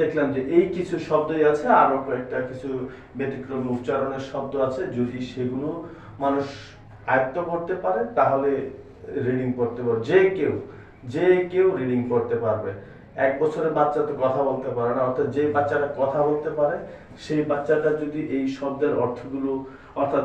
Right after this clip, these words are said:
উচ্চারণগুলো জানে, তাহলে যে কেউ এইটা রিডিং করতে পারবে। একদিনে যদি কেউ আয়ত্ত করতে পারে, সে একদিনের মধ্যেই রিডিং করতে পারবে। এই সেই শব্দগুলো, এই লিস্ট, এই লিস্টটা, আমার কাছে আরো কিছু লিস্ট আছে,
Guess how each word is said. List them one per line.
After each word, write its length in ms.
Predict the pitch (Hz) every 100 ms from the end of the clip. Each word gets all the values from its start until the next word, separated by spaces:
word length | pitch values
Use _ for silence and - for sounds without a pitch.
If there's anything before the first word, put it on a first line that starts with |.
| - 135
উচ্চারণগুলো 580 | - 151 151 - 156 143
জানে, 320 | 127 123 123 - - -
তাহলে 320 | 135 135 135 131 131 123 123
যে 100 | 196 202
কেউ 140 | 196 196 - 131
এইটা 200 | 123 120 113
রিডিং 200 | 123 120 117
করতে 240 | 117 110 107
পারবে। 280 | 104 104 107 104 - - - - - 135
একদিনে 380 | 135 120 151 151
যদি 240 | 156 160 160 165
কেউ 120 | 156
আয়ত্ত 260 | 139 - 156 156
করতে 220 | 156 160 160
পারে, 160 | 160 -
সে 100 | 156 - 135
একদিনের 400 | 120 131 143 131 120
মধ্যেই 420 | 127 123 156 160 120
রিডিং 200 | 120 123 120
করতে 200 | 117 117
পারবে। 300 | 113 117 143 147 165
এই 100 | 170 170
সেই 260 | - 139 139 127
শব্দগুলো, 440 | 127 135 127 160 131
এই 80 | 123 120
লিস্ট, 300 | 110 104 - - - - - - -
এই 120 | 139
লিস্টটা, 400 | 127 127 127 185 202 -
আমার 140 | 160
কাছে 180 | - -
আরো 160 | 185 170 180
কিছু 140 | 170 135
লিস্ট 220 | 151 -
আছে, 340 | 160 - -